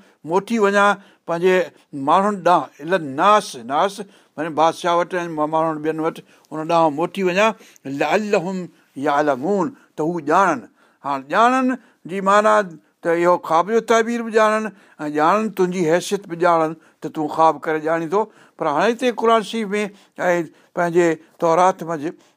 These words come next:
اهو آهي ته هو ماڻهو وڃي ٿو، پوءِ هنکي خواب جو تعبير، خواب ٻڌائي ٿو،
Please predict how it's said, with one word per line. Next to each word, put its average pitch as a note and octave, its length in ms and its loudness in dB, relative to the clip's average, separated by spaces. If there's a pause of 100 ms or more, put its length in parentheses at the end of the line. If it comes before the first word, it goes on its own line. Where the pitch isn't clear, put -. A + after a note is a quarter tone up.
(960)
اهو E3+ 220 4
آهي D3 300 4 (400)
ته C#3 60 -6
هو D#3+ 460 -2
ماڻهو D#3 360 0
وڃي E3+ 260 0
ٿو، G3 300 2 (380)
پوءِ D3 340 2
هنکي D#3+ 480 2
خواب D#3+ 340 0
جو D3+ 160 -4
تعبير، D3 480 0 (840)
خواب E3+ 240 2
ٻڌائي D#3+ 440 0
ٿو، F3 240 -4